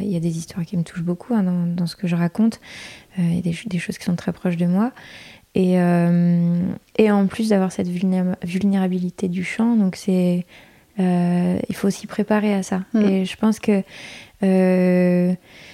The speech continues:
Speaker 1: pour être, enfin, en tout cas, j'essaye d'être authentique dans ce que je fais, parce que c'est mes histoires, c'est mes mélodies, c'est mes arrangements, c'est mon chant,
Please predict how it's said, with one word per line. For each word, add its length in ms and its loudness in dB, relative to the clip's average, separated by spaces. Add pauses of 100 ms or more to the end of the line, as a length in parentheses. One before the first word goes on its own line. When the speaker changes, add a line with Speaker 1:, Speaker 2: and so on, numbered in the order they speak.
(400)
Speaker 1:
pour 180 2
être, 180 2 (200)
enfin, 360 2 (500)
en 100 4
tout 80 -8
cas, 140 4
j'essaye 340 4
d'être 240 0
authentique 400 -2
dans 140 2
ce 80 -6
que 120 -4
je 80 -6
fais, 240 0
parce 240 -4
que 160 -4
c'est 200 -4
mes 180 2
histoires, 560 -2
c'est 280 -4
mes 180 2
mélodies, 640 2
c'est 560 -4 (120)
mes 280 2
arrangements, 680 2
c'est 420 -2 (380)
mon 280 2
chant, 300 -2